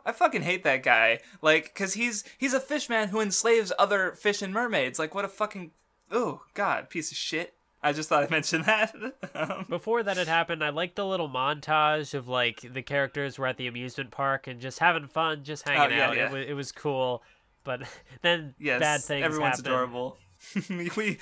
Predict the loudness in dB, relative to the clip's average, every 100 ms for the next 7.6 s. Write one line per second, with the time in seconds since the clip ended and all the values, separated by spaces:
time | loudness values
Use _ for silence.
0 | -6 2 2 2 2 0 0 -6 0 0
1 | 2 0 2 2 2 2 2 0 -2 0
2 | 2 2 0 -2 -2 2 6 6 6 4
3 | 4 2 -4 -4 -2 0 0 0 -4 -10
4 | -14 -20 -14 -8 -2 2 2 0 -2 0
5 | -2 -4 -12 _ _ -20 -18 -20 -20 _
6 | _ -2 -2 -2 -8 -18 _ -8 -4 -2
7 | -4 -6 -6 -8 -8 -10